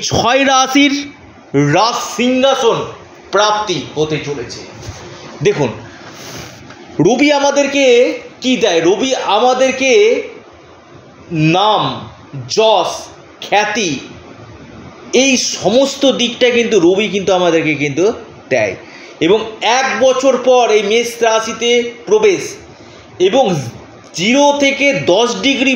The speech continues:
পর্যন্ত রবি কিন্তু পরম উচ্চস্থ থাকছে এবং নবাংশ চাটেও রবি কিন্তু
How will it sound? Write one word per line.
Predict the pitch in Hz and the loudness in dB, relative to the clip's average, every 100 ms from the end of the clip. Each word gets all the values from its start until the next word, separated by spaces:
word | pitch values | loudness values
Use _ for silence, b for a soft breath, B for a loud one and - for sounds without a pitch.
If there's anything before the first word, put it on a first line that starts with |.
| - | 0
পর্যন্ত | 240 269 269 - 214 151 - - - - - - | 2 2 0 0 2 2 -2 -10 -20 -20 -14 -2
রবি | 151 202 254 | 0 2 0
কিন্তু | 240 254 240 262 262 269 269 - - - - - - - - - - - - | -2 -2 0 2 2 2 -2 -14 -20 -20 -20 -20 -20 -20 -20 -20 -20 -20 -4
পরম | 175 233 269 190 - - | 2 4 4 2 -2 -8
উচ্চস্থ | 240 247 - - 285 - 269 | -4 -4 -6 -4 -4 0 -2
থাকছে | 226 196 - - 170 - - - - - | 0 0 -2 -2 -2 -2 -12 -20 -20 -2
এবং | 185 202 294 294 - - | 2 4 2 0 -8 -8
নবাংশ | 147 175 185 220 233 269 294 - 294 240 | -4 0 2 2 2 2 2 0 0 0
চাটেও | - 220 - 277 170 170 - - - | 0 0 4 4 4 0 -10 -18 -6
রবি | 147 180 202 | 2 2 2
কিন্তু | 214 220 214 | -2 -2 -2